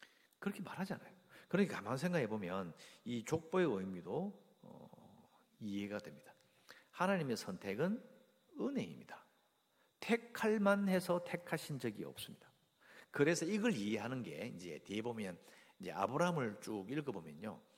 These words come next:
이 사람이 좀 이상하거든요. 믿음의 조상이긴 한데 믿음의 조상으로 불리기까지 왔다 갔다 왔다 갔다 하죠. 정신이 없어요. 요랬다가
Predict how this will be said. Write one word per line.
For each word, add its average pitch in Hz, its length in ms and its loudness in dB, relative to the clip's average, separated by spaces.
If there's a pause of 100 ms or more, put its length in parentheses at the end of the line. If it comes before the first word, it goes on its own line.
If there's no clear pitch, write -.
(640)
이 190 100 2
사람이 302 360 2
좀 311 140 2
이상하거든요. 180 760 4 (840)
믿음의 226 340 8
조상이긴 180 540 6
한데 104 640 2 (260)
믿음의 185 420 4
조상으로 170 640 4
불리기까지 143 840 2 (640)
왔다 - 280 -4
갔다 - 180 -8 (260)
왔다 - 200 -20
갔다 - 240 -20
하죠. - 160 -20 (400)
정신이 330 480 4
없어요. 254 440 -2 (380)
요랬다가 - 380 -6